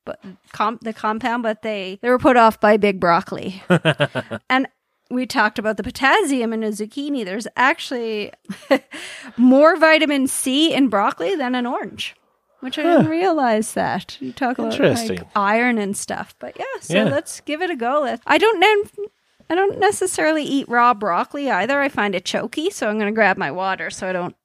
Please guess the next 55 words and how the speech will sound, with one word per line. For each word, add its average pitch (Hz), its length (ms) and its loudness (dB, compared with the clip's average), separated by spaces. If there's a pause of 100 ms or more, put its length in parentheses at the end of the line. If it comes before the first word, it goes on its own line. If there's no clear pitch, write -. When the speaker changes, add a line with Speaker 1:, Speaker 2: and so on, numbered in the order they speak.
(120)
Speaker 1:
choke. 156 280 -8 (240)
Speaker 2:
Choky. 107 500 -2
Speaker 1:
It's 370 140 -6
a 277 80 4
word. 226 240 2
I 240 80 -2
just 240 220 -2
used 254 200 -4
it 160 120 2
in 262 40 0
a - 60 4
Speaker 2:
<laughs> - 0 -
Speaker 1:
sentence. - 480 0 (260)
Yeah, 359 300 0
I 277 80 4
do 285 220 4
love 226 340 4
broccoli. 220 480 2
It 208 140 -10 (180)
might 226 240 -6
be 427 160 0
my 453 180 0
favorite 359 320 -2
vegetable. - 440 -10
It's 196 120 -6
up 262 260 4
there. - 280 -2
Shall 233 220 -14
we 208 120 -12
compare? 247 420 -2 (240)
Speaker 2:
Yes. - 540 -4 (240)
Speaker 1:
Let's 220 280 0
see 247 160 2
if 220 100 0
there's 208 260 0
a 185 60 -10
difference. - 720 -16
In - 60 -14
fact, 240 200 -2
I 262 100 0
had 214 120 -2
broccoli 208 340 2
tonight, - 400 -2
roasted - 460 -4 (180)
with 202 160 -18
my - 80 -20
salmon. - 380 -12
It - 80 -20
was - 100 -20
good. 202 260 -12
I 226 160 2
like 381 240 2
the 285 100 2
regular 220 460 2
better. - 520 -2